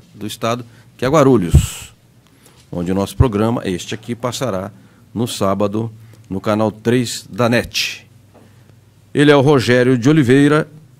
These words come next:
ele é secretário-geral do stap, que é o Sindicato de Servidores Municipais de Guarulhos, e é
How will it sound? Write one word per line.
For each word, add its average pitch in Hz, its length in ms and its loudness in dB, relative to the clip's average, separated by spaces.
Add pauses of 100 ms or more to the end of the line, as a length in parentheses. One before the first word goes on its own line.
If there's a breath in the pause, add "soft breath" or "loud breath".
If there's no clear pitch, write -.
(160)
ele 117 640 2
é 107 120 -2
secretário-geral 120 920 -2
do 107 100 -6
stap, 120 520 -6
que 135 240 -10
é 107 60 -6
o - 20 -12
Sindicato 104 420 -8
de - 40 -16
Servidores 98 340 -6
Municipais 90 840 -10 (380 soft breath)
de 92 100 -10
Guarulhos, 107 600 -2 (640 soft breath)
e 131 220 2
é 113 240 4